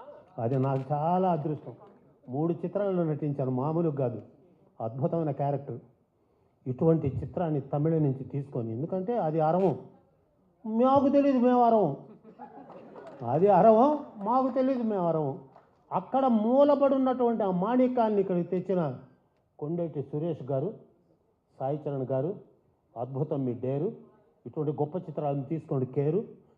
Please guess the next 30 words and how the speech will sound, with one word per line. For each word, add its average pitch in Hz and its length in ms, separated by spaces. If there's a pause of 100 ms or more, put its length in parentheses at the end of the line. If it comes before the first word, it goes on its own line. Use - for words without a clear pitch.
(160)
ప్రేక్షకులు 170 460
ఇవ్వాలి 147 280
తమ 131 180
టైంలో 135 380
షేరు. 143 440 (440)
కొంచెం 165 320
ఆదివారం 175 500
శనివారాల్లో 151 520
తీసుకోవాలి 147 480
స్పేరు. 147 500 (400)
ఎందుకంటే 180 340
కథలు 160 360
రావాలి 160 320
ఇటువంటి 131 220
సినిమాలకు 156 460
ప్రతి 127 280
ఊరు. 165 400 (340)
సినిమాలో 233 420
ఉంది 202 220
ఆ 170 80
జోరు, 190 460 (380)
వెతికినా 285 460
కనిపించదు 262 560
బోరు, 220 460 (260)
అది 151 160
నీళ్ళు 247 320
వచ్చే 220 220
బోరు. 180 320 (840)
ఇటువంటి 233 340
సినిమాలు 269 420